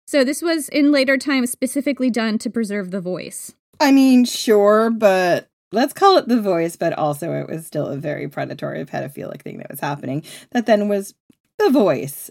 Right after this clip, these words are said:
Speaker 2: Okay.
Speaker 1: You know, there's a real deep rabbit hole we could go down about the Catholic Church and carrying forward this tradition of abusing children in this way from Roman times.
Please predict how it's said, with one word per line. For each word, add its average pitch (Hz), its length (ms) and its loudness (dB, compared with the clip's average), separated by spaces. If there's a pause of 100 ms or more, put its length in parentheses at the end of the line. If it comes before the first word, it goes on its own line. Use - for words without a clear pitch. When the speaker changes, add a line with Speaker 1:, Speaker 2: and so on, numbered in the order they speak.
(120)
Speaker 2:
Okay. 165 480 -10 (160)
Speaker 1:
You 277 140 4
know, 262 120 2
there's 254 200 2
a 269 80 0
real 339 180 -2
deep 302 260 -2
rabbit 247 300 0
hole 254 300 0
we 254 160 -2
could 254 140 -2
go 233 140 0
down 220 320 0
about 214 280 -2
the 220 80 -6
Catholic 214 420 -6
Church 208 560 -6
and 202 420 -2 (120)
carrying 226 440 -2
forward 214 520 -4
this 214 160 -6
tradition 214 440 -4
of 208 120 -2
abusing 196 420 -4
children 208 380 -4
in 202 80 -2
this 196 180 -8
way 202 260 -2
from 202 300 -4
Roman 196 340 -4
times. 190 600 -6